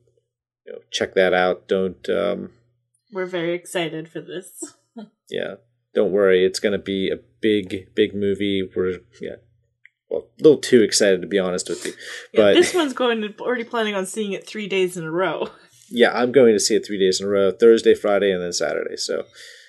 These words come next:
Speaker 1: I would definitely know my stuff come recording time. <laughs>
Speaker 2: <laughs> No kidding. It's like, I remember scene for scene,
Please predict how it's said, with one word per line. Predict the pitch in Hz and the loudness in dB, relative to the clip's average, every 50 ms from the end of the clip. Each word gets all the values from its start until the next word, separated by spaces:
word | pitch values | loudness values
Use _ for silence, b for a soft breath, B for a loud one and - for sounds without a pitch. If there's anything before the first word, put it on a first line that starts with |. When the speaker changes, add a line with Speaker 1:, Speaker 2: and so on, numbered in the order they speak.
| B B B B B _ | B B B B B _
Speaker 1:
I | - 92 | -4 -2
would | 95 92 | -2 2
definitely | - 110 92 - 104 104 101 | 0 0 0 0 -4 -4 -2
know | 92 95 95 | -2 -2 -2
my | 95 90 85 | -2 -2 0
stuff | - - - 101 92 87 - | -2 0 0 0 -2 -2 -6
come | - - 101 92 85 | -10 -10 -10 -8 -8
recording | 92 92 - - 98 92 90 90 | -8 -8 -4 -4 -4 -4 -4 -8
time. | - 90 82 80 78 _ _ _ B B B B | -10 -12 -14 -14 -16 _ _ _ B B B B
<laughs> | 254 | -14
Speaker 2:
<laughs> | - - | -8 -6
No | - 262 247 247 - 269 - 151 - - - 160 143 | -4 -4 -2 -2 0 2 2 2 2 4 2 2 2
kidding. | - - 233 190 190 185 180 180 185 | 4 0 0 0 0 -2 -6 -8 -12
It's | 202 220 220 - | -14 -14 -12 -12
like, | 208 185 - _ _ _ _ | -12 -12 -12 _ _ _ _
I | 190 196 202 196 | -2 -2 -2 -2
remember | 196 202 208 208 196 175 175 | -4 -4 -6 -6 -4 -4 -4
scene | 185 175 - - 262 262 262 262 269 277 294 330 339 _ | -4 -6 -8 -8 -6 -4 -4 -4 -4 -6 -8 -10 -10 _
for | - 214 214 | -8 -8 -8
scene, | 214 - - - 226 208 202 202 202 214 | -8 -12 -10 -8 -8 -8 -8 -12 -14 -16